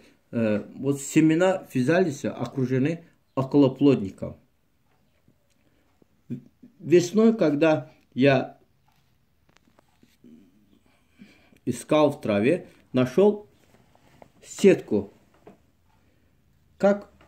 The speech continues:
это растение хранит свои семена.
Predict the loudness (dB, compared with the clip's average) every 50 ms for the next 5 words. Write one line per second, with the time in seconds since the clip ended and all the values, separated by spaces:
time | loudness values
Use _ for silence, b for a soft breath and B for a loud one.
0 | _ _ _ -2 -2 0 0 0 0 -2 -2 -4 -4 0 2 2 2 2 0 -4
1 | -4 -2 0 2 4 4 2 2 0 -4 -8 -10 -6 -4 -2 0 2 2 0 0
2 | -2 -8 -16 _ _ _ _ _ _ _ _ _ _ _ _ _ _ _ _ _
3 | _ _ -12 -4 0 4 4 4 4 2 0 -2 -6 -10